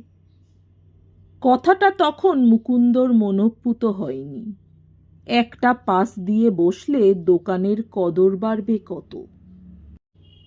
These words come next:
মণিহারি দোকান না বলে মুকুন্দর দোকানকে তখন স্টেশনারি শপ বলবে লোকে। বাবু ভদ্রলোক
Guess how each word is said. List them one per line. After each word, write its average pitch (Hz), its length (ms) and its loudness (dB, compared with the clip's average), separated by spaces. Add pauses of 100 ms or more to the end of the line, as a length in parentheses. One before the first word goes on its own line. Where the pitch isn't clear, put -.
(100)
মণিহারি 214 680 6
দোকান 190 460 0
না 190 400 -2
বলে 196 500 -2
মুকুন্দর 190 800 -2
দোকানকে 202 760 -2
তখন 220 460 -4
স্টেশনারি 226 800 -2
শপ 180 300 -8 (120)
বলবে 170 420 -2
লোকে। 160 420 -16 (960)
বাবু 185 640 0
ভদ্রলোক 185 840 2